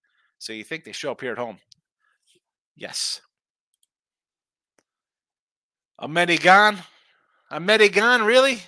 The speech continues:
I'm a Medigan Italian. Nobody wants to watch. All right, I see how we are. Medigan. Here we go. Uh, Gig D's in the house. What do you say? Michael B's in the place to be. Passports. Uh, fact show never responds to a group test unless it's looking at two just college basketball plays.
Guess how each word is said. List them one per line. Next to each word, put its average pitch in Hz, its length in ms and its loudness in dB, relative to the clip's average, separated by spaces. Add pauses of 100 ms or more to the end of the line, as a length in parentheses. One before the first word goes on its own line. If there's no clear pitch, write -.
(120)
I'm 185 160 -14
a 196 60 -10
Medigan 214 480 -6
Italian. 214 480 0
Nobody 202 240 -4
wants 202 260 -6
to 202 80 -10
watch. 196 220 -10
All 185 140 -4
right, 202 220 -4 (120)
I - 140 -20
see 202 200 -18
how 180 160 -14
we 104 100 -16
are. 120 160 -14
Medigan. 107 640 -20
Here 110 220 -16
we 98 100 -20
go. - 960 -20
Uh, 101 760 -20 (800)
Gig 143 200 -8
D's 147 300 -8
in 147 60 -8
the 143 80 -4
house. 147 440 -2
What 113 200 -16
do 123 60 -10
you 120 120 -10
say? 214 640 4
Michael 160 520 -6
B's 175 420 -6
in 180 80 -6
the 180 60 -12
place 180 320 -4
to - 80 -16
be. 165 360 -10 (340)
Passports. 151 440 -6 (360)
Uh, 147 180 0
fact - 200 0
show 202 100 0
never 202 180 0
responds 190 320 2
to 180 60 -2
a 160 40 -6
group 170 160 -8
test 175 260 0
unless 156 260 -6
it's 143 120 -14
looking 165 220 -6
at 143 140 -6
two 180 120 -12
just 160 240 -12
college 143 200 -2
basketball 131 300 -8
plays. 104 300 -16